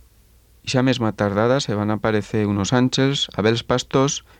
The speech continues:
que estaban en el campo con las huellas. Un ángel les va dir: «Tos ha naciu hue en la ciudad de David un Salvador, que ye Cristo, el Señor».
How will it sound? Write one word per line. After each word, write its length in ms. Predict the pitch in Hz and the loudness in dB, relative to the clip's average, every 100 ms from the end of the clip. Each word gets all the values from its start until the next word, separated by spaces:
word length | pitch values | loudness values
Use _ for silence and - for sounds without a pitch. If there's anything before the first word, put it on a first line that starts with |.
| _ | _
que 80 | 135 | -2
estaban 440 | 131 135 131 143 | 0 2 2 2
en 120 | 135 120 | 2 2
el 120 | 110 | 2
campo 480 | 131 131 131 131 143 _ _ _ - | 0 0 0 0 -2 _ _ _ -4
con 160 | 117 | 0
las 140 | 107 95 | 0 0
huellas. 560 | 98 101 90 92 - - _ _ _ | 0 2 0 -2 -6 -8 _ _ _
Un 160 | - 123 | -2 2
ángel 540 | 123 123 143 143 151 - _ | 2 2 0 0 -2 -8 _
les 220 | - 107 98 | -2 0 2
va 100 | 95 | 2
dir: 200 | 87 90 - _ _ _ _ _ _ _ - | 0 -2 -10 _ _ _ _ _ _ _ -4
«Tos 200 | 107 123 | 0 2
ha 80 | |
naciu 520 | 127 139 - 135 131 120 | 2 0 2 2 4 4
hue 340 | 131 175 185 | 4 4 2
en 80 | 127 | 2
la 100 | 113 | 0
ciudad 260 | - 113 123 | 0 2 4
de 80 | |
David 320 | 127 120 143 165 | 4 4 4 4
un 80 | |
Salvador, 520 | 143 135 117 120 165 160 - - | 4 2 4 2 0 -2 -12 -8
que 140 | 107 | -2
ye 160 | 113 139 | 0 2
Cristo, 500 | 151 160 - 107 98 - - - - | 2 2 0 -4 -4 -12 -20 -20 -4
el 120 | 110 | -4
Señor». 400 | - 113 127 117 | 0 2 2 0